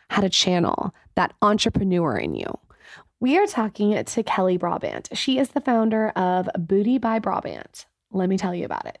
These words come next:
okay? So the idea started out with her class. She had a class called Booty by Brabant, and her class quickly caught fire as one of the most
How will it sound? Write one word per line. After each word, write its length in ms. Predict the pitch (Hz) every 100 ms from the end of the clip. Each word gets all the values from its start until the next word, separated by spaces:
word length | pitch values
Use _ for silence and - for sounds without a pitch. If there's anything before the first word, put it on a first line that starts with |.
| -
okay? 300 | 170 208 277 _ _
So 160 | - 262
the 100 | 262
idea 340 | 240 247 311
started 460 | 320 - 214 220 -
out 200 | 190 160
with 120 | 196
her 140 | -
class. 760 | - - 180 - - - - - _ -
She 100 | 254
had 80 | 233
a 60 |
class 300 | 220 208 202
called 320 | - 196 170
Booty 220 | 208 196 202
by 140 | 180
Brabant, 680 | 180 185 196 220 302 320 - -
and 120 | 226
her 120 | 226
class 840 | 226 - 277 262 202 - 214 - - _
quickly 360 | - 233 262 262
caught 260 | - 240
fire 380 | - - 190 -
as 120 | 185
one 120 | 185 190
of 80 |
the 40 | 190
most 300 | 190 185